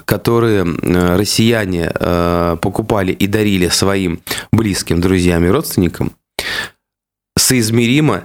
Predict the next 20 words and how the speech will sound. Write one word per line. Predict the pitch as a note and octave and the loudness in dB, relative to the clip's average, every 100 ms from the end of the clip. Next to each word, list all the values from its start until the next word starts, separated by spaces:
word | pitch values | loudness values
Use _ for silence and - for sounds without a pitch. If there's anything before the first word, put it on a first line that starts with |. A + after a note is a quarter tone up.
| - | -4
с | - - | -4 0
текущей | - C#3 D3 B2 - - D#2+ | 0 0 2 4 2 0 -2
стоимостью | - A2 B2 A2 F2+ - E2 E2 - - | 0 0 0 0 -2 -4 -6 -6 -6 0
в | F#2+ | 4
настоящее | A2 G#2+ - A2+ G#2+ F#2 - - E2 | 4 2 0 0 0 0 -2 0 0
время, | E2+ G2+ A#2 E2+ | 2 2 0 -2
сейчас, | - F2 - E2+ | -2 -2 0 -2
в | E2 E2 | -2 0
двадцать | F2+ - E2 | -2 -2 -2
третьем | F2 E2 E2 | -2 0 0
году, | D#2+ D#2+ E2 | 0 0 -2
в | - | -2
конце | D#2+ D#2+ D#2 | -4 -2 -2
года, | D#2+ D#2 - - - - | -2 -2 -4 -6 -8 -6
с | - - A#2+ - - | -2 0 0 -2 -2
тратами | A#2 A#2+ A#2+ F#2+ F2+ - _ _ | -2 -2 -2 0 0 -2 _ _
на | G2 G#2 G#2 G2 _ | 2 2 2 -4 _
упаковку | - A#2+ - G#2+ - B2 G2+ - - F#2+ - _ _ _ _ _ | -4 -2 -4 -6 -2 0 0 -2 0 0 -2 _ _ _ _ _
этих | G#2 F2+ E2+ - | -4 -2 -2 -2
подарков. | F#2 D#2+ D2+ - - | -4 -4 -6 -6 -16